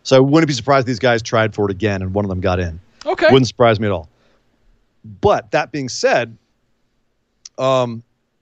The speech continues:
Speaker 1: it just shows how stacked N X T is. If they wanna give s-, like, at some point, if you wanna give someone a chance, one of the guys on top needs to step aside. In N X T, they're not afraid to do that. Main roster, they're afraid to do that.
Speaker 2: Yeah.
Speaker 1: Although this week
Speaker 2: Poor
Speaker 1: might have proved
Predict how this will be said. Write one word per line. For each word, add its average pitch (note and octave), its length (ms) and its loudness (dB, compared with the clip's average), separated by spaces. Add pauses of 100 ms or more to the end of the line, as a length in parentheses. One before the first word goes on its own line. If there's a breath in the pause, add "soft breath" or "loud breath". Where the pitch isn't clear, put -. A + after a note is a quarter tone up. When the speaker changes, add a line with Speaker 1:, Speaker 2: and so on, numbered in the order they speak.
(120)
Speaker 1:
it A3 120 -4
just B3 240 -2
shows G#3+ 400 -2
how D#3+ 140 -2
stacked E3+ 400 -2
N D3 100 2
X B2+ 140 -2
T F#3+ 220 -2
is. D#2 220 -6 (200)
If C#3 120 2
they D#3 100 6
wanna G3 260 4
give F3 140 4
s-, - 80 -8
like, C#3 180 0
at C3+ 80 0
some D4 240 0
point, G3+ 320 2
if A2+ 80 -14
you D#3+ 80 -4
wanna B3 140 -2
give G#3 120 2
someone G3 180 0
a D3 60 -2
chance, D#3 420 0 (360)
one F#3 200 4
of F#3+ 40 0
the F#3 60 -2
guys F3 220 4
on D3+ 140 -2
top D3+ 260 0
needs C3+ 140 -6
to - 60 -16
step - 180 -4
aside. F2 380 -6 (1000)
In D3+ 100 -2
N F3 100 0
X F#3 120 -2
T, G3 80 2
they're E3+ 100 2
not D#3 120 0
afraid D3 240 -2
to A2+ 60 -14
do F#2 200 2
that. F#2+ 240 -4
Main D#3 200 2
roster, F#3 360 2
they're C#3 120 2
afraid C3+ 180 0
to A2 80 -8
do D3 160 2
that. F2+ 280 -4
Speaker 2:
Yeah. F#2+ 140 -10 (720)
Speaker 1:
Although D3 300 4
this D#3 200 0
week E3 200 2
Speaker 2:
Poor - 160 2
Speaker 1:
might - 100 6
have - 100 2
proved - 20 -10